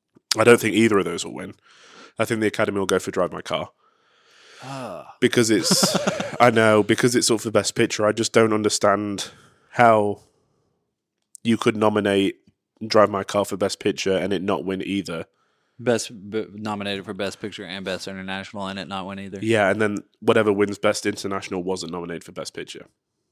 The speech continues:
Speaker 1: If that makes sense.
Speaker 2: Yeah, that makes sense, yeah.
Speaker 1: I just don't see the Academy being like, "Oh, we were wrong to
Speaker 2: I,
Speaker 1: nominate
Speaker 2: I
Speaker 1: it for
Speaker 2: think
Speaker 1: Best
Speaker 2: you're
Speaker 1: Picture."
Speaker 2: right on that, yeah.
Speaker 1: So I
Speaker 2: Um,
Speaker 1: think it probably will win Best International Picture, which I don't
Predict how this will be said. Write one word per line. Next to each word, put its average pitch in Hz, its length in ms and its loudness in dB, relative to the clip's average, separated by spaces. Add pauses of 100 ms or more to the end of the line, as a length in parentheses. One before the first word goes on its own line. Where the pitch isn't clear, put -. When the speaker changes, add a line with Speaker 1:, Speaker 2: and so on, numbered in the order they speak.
(1300)
Speaker 1:
If 101 100 -6
that 101 140 -2
makes 90 200 -4
sense. 98 220 -8
Speaker 2:
Yeah, 95 320 -2
that 98 200 -10
makes 90 220 -14
sense, 67 380 -14
yeah. - 220 -14 (360)
Speaker 1:
I 113 100 4
just 113 200 -4
don't 98 220 4
see 101 160 2
the 95 120 2
Academy 92 360 -4
being 87 240 -4
like, 90 240 -6
"Oh, 185 120 -2
we 156 140 0
were 147 160 4
wrong 135 260 2
to 113 220 -6 (140)
Speaker 2:
I, 113 60 -10
Speaker 1:
nominate 101 280 -4
Speaker 2:
I - 40 -2
Speaker 1:
it - 20 -2
for - 80 -12
Speaker 2:
think 98 100 -8
Speaker 1:
Best 92 100 -8
Speaker 2:
you're 98 100 -8
Speaker 1:
Picture." 76 60 -8
Speaker 2:
right 76 180 -12
on 80 140 -20
that, 76 240 -20
yeah. 76 200 -18 (560)
Speaker 1:
So 123 140 6
I - 20 10
Speaker 2:
Um, 110 80 8
Speaker 1:
think 139 200 2
it 120 100 0
probably 117 200 2
will 104 160 2
win 95 160 0
Best 95 180 -2
International 95 520 -8
Picture, - 340 -8
which 95 220 -6
I 98 80 -4
don't 98 380 -8